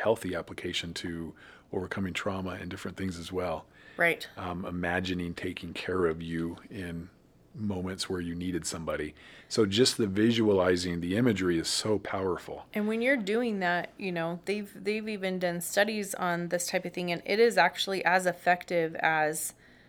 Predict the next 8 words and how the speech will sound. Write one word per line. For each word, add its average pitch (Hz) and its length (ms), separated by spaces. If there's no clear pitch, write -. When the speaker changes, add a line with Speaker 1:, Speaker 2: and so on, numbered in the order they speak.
Speaker 2:
like, 165 240
so 185 240
for 185 180
example, 175 800
they 175 140
have, 160 360
uh, 156 380
like, 139 160